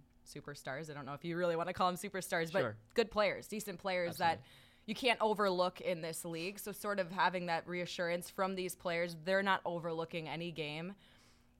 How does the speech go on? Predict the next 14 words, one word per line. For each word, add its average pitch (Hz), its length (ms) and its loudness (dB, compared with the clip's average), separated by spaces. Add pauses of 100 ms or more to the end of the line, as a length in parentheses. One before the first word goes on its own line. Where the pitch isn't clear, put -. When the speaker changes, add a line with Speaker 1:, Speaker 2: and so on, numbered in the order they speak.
Speaker 1:
And 254 100 2
I 247 100 4
feel 277 380 0
like 233 200 4
they, 220 180 -2
they 208 140 0
have 202 260 4
the 190 100 -2
right 180 200 2
mindset 160 480 10
right 147 240 -4
now. 123 200 -4
I 160 100 -2
mean, 190 220 -4